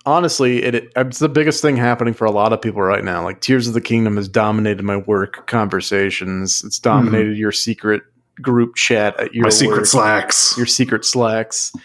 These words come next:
Speaker 1: that are now public knowledge.
Speaker 2: Mm.
Speaker 1: Uh, <laughs> shout outs to, uh, John's boss.
Speaker 2: Nobody knows where I work.
Speaker 1: No, I'm s-, I'm saying they're gonna li-, they're listening to you.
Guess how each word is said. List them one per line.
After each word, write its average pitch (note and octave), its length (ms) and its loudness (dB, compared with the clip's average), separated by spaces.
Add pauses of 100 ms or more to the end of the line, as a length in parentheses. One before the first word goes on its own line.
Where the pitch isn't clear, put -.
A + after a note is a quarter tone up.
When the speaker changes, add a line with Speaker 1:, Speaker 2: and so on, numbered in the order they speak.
(300)
Speaker 1:
that A2+ 120 -6
are G#2 100 -4
now G#2+ 200 -6
public A2 400 -6
knowledge. A2+ 480 -6 (360)
Speaker 2:
Mm. B2 200 -2
Speaker 1:
Uh, - 120 -4 (560)
<laughs> - 120 -20
shout C3 320 2
outs C3+ 240 2
to, B2 100 2
uh, G#2+ 380 0
John's C3+ 560 -4
boss. D3 840 -2 (120)
Speaker 2:
Nobody C3+ 360 4
knows G#2+ 300 -2
where G#2 140 -2
I F#2 100 0
work. A#2 460 -2 (880)
Speaker 1:
No, D#3+ 200 0 (120)
I'm D3 180 2
s-, - 220 -10 (160)
I'm D3 140 -2
saying D3 340 2
they're C#3+ 140 0
gonna C#3 240 0
li-, C3 160 -6
they're D3+ 340 4
listening D3 480 0
to A#2+ 120 -6
you. B2 380 -2